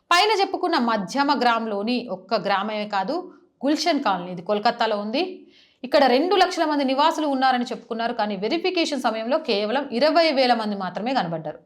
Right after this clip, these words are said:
తొంభై శాతం ఇల్లు ఖాళీగా ఉన్నాయి. చాలామంది అక్రమ బంగ్లాదేశీలు, రోహింగ్యాలు ఫేక్ ఓటర్లుగా గుర్తించబడ్డారు. ఇక బంగారీ కాలనీ, ఇది దుర్గపూర్లో ఉంది.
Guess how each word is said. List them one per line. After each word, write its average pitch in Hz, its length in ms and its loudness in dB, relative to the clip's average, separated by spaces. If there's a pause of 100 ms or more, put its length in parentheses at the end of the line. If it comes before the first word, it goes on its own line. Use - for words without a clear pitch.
(400)
తొంభై 381 360 6
శాతం 302 340 2
ఇల్లు 254 200 2
ఖాళీగా 208 420 0
ఉన్నాయి. 170 260 -8 (400)
చాలామంది 359 480 6
అక్రమ 311 340 4
బంగ్లాదేశీలు, 247 720 2
రోహింగ్యాలు 240 560 2
ఫేక్ 294 360 0
ఓటర్లుగా 233 440 2
గుర్తించబడ్డారు. 185 760 -2 (480)
ఇక 247 100 2
బంగారీ 240 540 4
కాలనీ, 180 400 -4
ఇది 202 120 -4
దుర్గపూర్లో 202 640 0
ఉంది. 160 260 -10